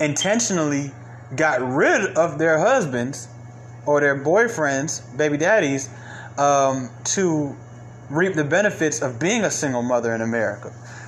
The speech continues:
'Cause they were, they probably were getting more financial aid and able to live more lazier lives, um, without the man than they were with the man.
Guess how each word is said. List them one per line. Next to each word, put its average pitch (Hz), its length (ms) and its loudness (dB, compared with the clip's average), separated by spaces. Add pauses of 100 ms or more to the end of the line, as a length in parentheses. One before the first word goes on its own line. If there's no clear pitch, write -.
(140)
'Cause 151 160 -2
they 151 120 4
were, 156 220 0
they 151 140 2
probably 156 340 2
were 143 60 4
getting 143 240 2
more 143 180 4
financial 135 600 0 (100)
aid 147 400 0 (460)
and 123 180 0
able 143 220 2
to 135 80 2
live 143 220 4
more 135 180 2
lazier 135 640 2
lives, 127 680 0 (460)
um, 123 580 2 (1120)
without 160 440 2
the 156 80 -2
man 135 280 2
than 135 120 0
they 135 100 2
were 135 200 4
with - 280 2
the 131 80 0
man. 107 300 -4